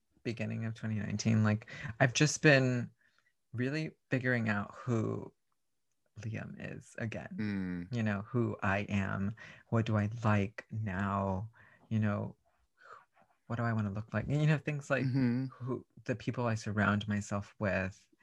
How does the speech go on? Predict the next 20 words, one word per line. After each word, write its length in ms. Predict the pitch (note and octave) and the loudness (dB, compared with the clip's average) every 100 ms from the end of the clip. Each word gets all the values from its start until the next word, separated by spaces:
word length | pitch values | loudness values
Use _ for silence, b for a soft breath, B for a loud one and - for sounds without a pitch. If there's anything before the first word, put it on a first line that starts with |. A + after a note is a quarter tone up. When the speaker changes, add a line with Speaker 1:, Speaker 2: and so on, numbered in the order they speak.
| b b b _ | b b b _
Speaker 1:
Um, 500 | - G2 - - - - _ _ _ _ _ _ _ - | -6 -4 -6 -10 -12 -12 _ _ _ _ _ _ _ -2
you 100 | D#3 | 0
know, 140 | D3 | 0
personal 460 | - E3 D#3+ A2 G2+ | 2 0 2 0 0
things 380 | G2+ F#2+ G2+ - | -2 -2 -4 0
that 280 | G2 G#2 - b b b b _ - | 0 0 -4 b b b b _ -4
most 220 | A2+ G#2+ | -2 -2
people 240 | A#2+ A2 | -4 -4
don't 160 | G#2 F#2+ | -4 -4
get 100 | G#2 | -6
to 80 | A2+ | -8
do 300 | A2+ A2+ A2 G#2+ | -4 -2 0 -2
when 180 | G#2 | -2
they're 320 | G2 F#2+ G2+ A2 | 0 -2 -2 -4
focusing 480 | G#2 G2 G#2+ G#2 G2+ | -6 -8 -6 -4 -4
on 100 | - | -4
their 140 | - | -4
al-, 200 | - C#2+ _ - | -6 -10 _ -16
alter 220 | - - | -12 -10
ego 340 | - - - | -8 -6 -4